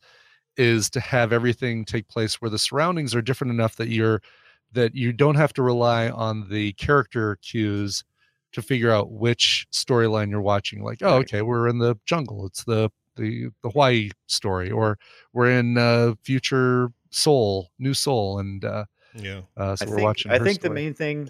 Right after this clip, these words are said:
Speaker 2: my, my mind immediately goes, this may be my limitation as a viewer, my, my mind immediately wants to find pattern,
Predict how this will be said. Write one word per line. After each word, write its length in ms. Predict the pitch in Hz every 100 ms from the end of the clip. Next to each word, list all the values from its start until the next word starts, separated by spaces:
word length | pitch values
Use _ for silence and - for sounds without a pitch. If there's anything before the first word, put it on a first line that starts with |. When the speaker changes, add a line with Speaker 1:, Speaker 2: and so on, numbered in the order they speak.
| -
Speaker 2:
my, 200 | 123 123
my 160 | 120 120
mind 340 | 117 139 156
immediately 360 | 123 113 98 85
goes, 240 | 80 76
this 180 | 104 -
may 120 | 104
be 100 | 110
my 140 | 110 107
limitation 580 | 107 113 - 85 -
as 100 | 82
a 60 | 98
viewer, 360 | 87 76 73 - _ _
my, 280 | 101 104 101 -
my 140 | 104
mind 320 | 104 117 143
immediately 360 | 123 131 156 147
wants 260 | 131 123 -
to 100 | 113
find 340 | 107 98 92
pattern, 420 | - 92 82 69